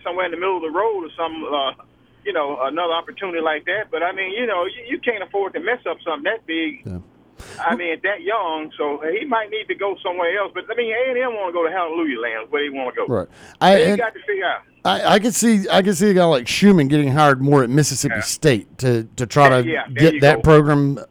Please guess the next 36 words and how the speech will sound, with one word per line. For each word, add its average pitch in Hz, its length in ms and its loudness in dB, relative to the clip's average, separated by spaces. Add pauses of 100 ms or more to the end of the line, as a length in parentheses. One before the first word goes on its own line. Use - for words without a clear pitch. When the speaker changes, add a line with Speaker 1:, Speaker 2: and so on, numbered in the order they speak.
Speaker 2:
up - 260 2
to 143 100 -2
where 139 240 6
they 143 120 6
need 147 180 4
to 143 60 -2
be. 151 200 4 (500)
I 156 100 4
think 214 200 6
A 180 80 8
and 170 160 10
M 160 180 8
is 123 120 2
going 151 180 4
to 131 100 0
try 147 220 6
to 127 80 2
shoot - 380 2
higher 131 600 6 (560)
than 123 560 4 (640)
a, 127 220 4
a 135 80 4
very 135 280 6
good 135 200 4
defensive 127 440 2
coordinator. 104 580 2 (760)
But 160 440 6
let's 147 220 2
Speaker 1:
They 165 80 8
Speaker 2:
al-, 147 180 4
let, 156 220 6
but 147 100 6
let's 139 260 4
also 143 300 6
remember 131 360 4
this: 147 440 4